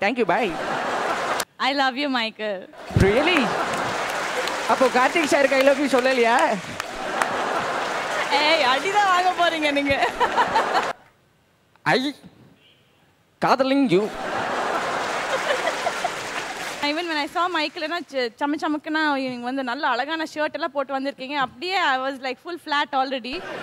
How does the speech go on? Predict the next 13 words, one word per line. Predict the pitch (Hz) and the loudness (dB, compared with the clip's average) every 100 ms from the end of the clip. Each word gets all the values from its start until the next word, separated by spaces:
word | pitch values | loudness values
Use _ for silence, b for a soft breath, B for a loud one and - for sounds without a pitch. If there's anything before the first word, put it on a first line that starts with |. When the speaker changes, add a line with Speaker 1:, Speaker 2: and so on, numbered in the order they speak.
| - - - | -8 -8 -4
Speaker 2:
So, | 302 269 262 | 2 4 4
uh, | 254 240 226 214 214 247 285 | 4 4 2 0 -2 -4 -4
உண்மையா, | 330 453 392 262 180 | -2 0 0 0 -2
really | 285 349 415 | -2 0 0
nice. | 392 349 403 392 | 0 0 0 -2
Again, | 320 277 370 311 | -2 -2 0 0
once | 311 | 0
again, | 370 359 320 | 0 0 0
Michael, | 302 294 370 | -2 0 0
I | 285 | 0
love | 254 226 | 0 -2
you, | |
டா. | 233 | -2